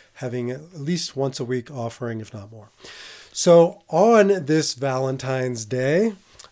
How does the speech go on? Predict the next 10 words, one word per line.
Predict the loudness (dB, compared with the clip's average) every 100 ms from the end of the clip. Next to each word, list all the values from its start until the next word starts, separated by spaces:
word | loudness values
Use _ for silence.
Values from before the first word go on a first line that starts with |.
| _ -10
I |
would | -8
love | -6 -4 -2 -4
to | -8 -10
talk | -6 -6 -6
about | -8 -8 -10
the | -10 -10 -10 -6
Enneagram | -2 4 4 4 2 2 2 0 -2 -8 _ _ _
and | -4 -2 -4 -6 -12 _
intimacy, | -2 0 2 0 -2 -2 -4 -6 -10 -16 _